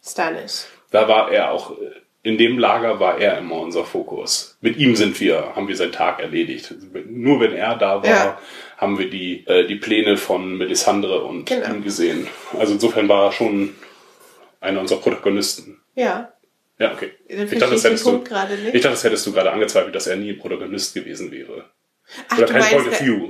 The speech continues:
Speaker 1: aber
Speaker 2: oder?
Speaker 1: du hast gerade Stannis gesagt und nicht Davos.
Speaker 2: Ja, genau. Aber also bei Stannis im Lager
Speaker 1: War, war
Speaker 2: war
Speaker 1: immer
Speaker 2: er immer unser
Speaker 1: Davos.
Speaker 2: Point of View.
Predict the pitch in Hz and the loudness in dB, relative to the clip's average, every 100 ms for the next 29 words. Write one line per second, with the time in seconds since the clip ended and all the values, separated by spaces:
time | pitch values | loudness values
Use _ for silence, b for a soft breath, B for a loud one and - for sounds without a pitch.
0 | - 208 208 202 202 180 - - 226 240 | 0 2 2 0 -2 -6 -4 0 2 2
1 | 208 - 190 190 - - - 190 185 185 | -2 -6 -6 -4 -6 -8 -12 -10 -10 -6
2 | - - - - - - 139 160 - - | -6 -6 -10 -14 -16 0 4 4 2 0
3 | - - - 95 101 - 131 190 - 113 | -4 -2 -4 -4 -2 2 2 0 0 0
4 | 135 165 - - b b b - 104 98 | 0 -2 -6 -10 b b b -6 0 2
5 | 98 104 127 196 202 202 208 208 202 214 | 0 0 0 2 2 0 -6 -4 -4 -2
6 | 113 110 104 147 139 131 120 120 127 113 | 2 4 6 4 4 0 2 2 4 2
7 | 98 110 90 | 0 -4 -6